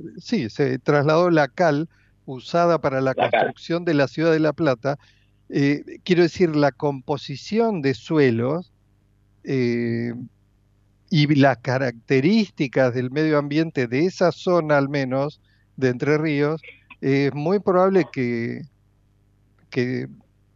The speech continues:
Speaker 1: se, de hecho, hoy en día se están a-,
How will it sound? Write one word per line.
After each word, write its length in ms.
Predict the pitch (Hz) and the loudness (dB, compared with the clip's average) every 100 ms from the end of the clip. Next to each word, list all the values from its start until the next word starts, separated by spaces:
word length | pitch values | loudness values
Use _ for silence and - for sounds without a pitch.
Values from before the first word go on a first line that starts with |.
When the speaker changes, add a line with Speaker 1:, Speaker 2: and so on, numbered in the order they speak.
| _ - _ | _ -20 _
Speaker 1:
se, 340 | - - - | -12 -10 -8
de 180 | 127 143 | 2 2
hecho, 340 | 160 196 175 - | 4 2 0 0
hoy 260 | 156 160 160 | 0 2 0
en 140 | 147 | 0
día 240 | 180 202 | 0 0
se 200 | - - | 0 -6
están 380 | 131 - 170 175 | -6 0 0 0
a-, 140 | 151 | -4